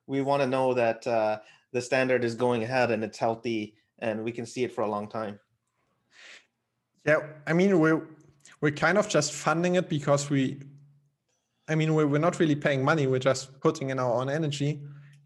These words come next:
Speaker 2: And the amount of energy that we put into Atomic Assets has been really, really big. Like, we just into Atomic Assets and, like, the whole eco-, dev-, e-, de-, developer ecosystem around it with the A P Is, that's easily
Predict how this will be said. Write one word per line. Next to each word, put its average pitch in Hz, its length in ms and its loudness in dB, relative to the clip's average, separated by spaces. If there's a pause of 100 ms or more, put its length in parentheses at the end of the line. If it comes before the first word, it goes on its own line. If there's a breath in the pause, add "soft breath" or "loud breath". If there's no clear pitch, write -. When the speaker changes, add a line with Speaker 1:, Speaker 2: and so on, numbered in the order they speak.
(140)
Speaker 2:
And 143 340 0 (380)
the 147 120 2
amount 147 320 4
of 185 140 2
energy 147 380 0
that 131 180 2
we 131 80 0
put 151 300 0
into 151 240 -2
Atomic 139 420 -2
Assets 143 540 -2 (1080)
has 143 220 0
been 139 340 0 (220)
really, 156 460 4
really 131 260 2
big. 120 340 -4 (120)
Like, 127 180 -6 (100)
we 143 220 -2 (100)
just 156 400 2
into 147 300 -2
Atomic 151 340 0
Assets 151 360 0
and, 139 260 -2 (160)
like, 135 240 -2
the 131 140 2
whole 135 140 2
eco-, 147 240 -4
dev-, 156 260 0
e-, 151 240 -2 (100)
de-, 143 300 2
developer 147 480 2
ecosystem 147 600 -4
around 135 320 2
it 143 140 -4
with 131 160 -2
the 139 100 -4
A 135 120 2
P 131 160 -6
Is, 135 400 0 (460 loud breath)
that's 143 320 2
easily 147 640 4